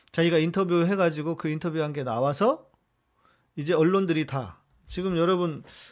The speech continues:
우리가 그 실제 그랬잖아요. 언론이 얼마나 윤석열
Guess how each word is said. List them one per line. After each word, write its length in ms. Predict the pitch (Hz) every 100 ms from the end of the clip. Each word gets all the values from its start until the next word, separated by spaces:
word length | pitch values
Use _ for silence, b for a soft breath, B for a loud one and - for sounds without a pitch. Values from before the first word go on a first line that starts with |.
| B -
우리가 720 | 165 165 151 151 139 113 113
그 480 | - 143 143 139 139 131
실제 260 | 233 233
그랬잖아요. 760 | - 143 156 151 135 127 156 190
언론이 380 | 143 170 196 170
얼마나 640 | 147 202 254 247 208 180
윤석열 680 | 151 151 165 156 147 147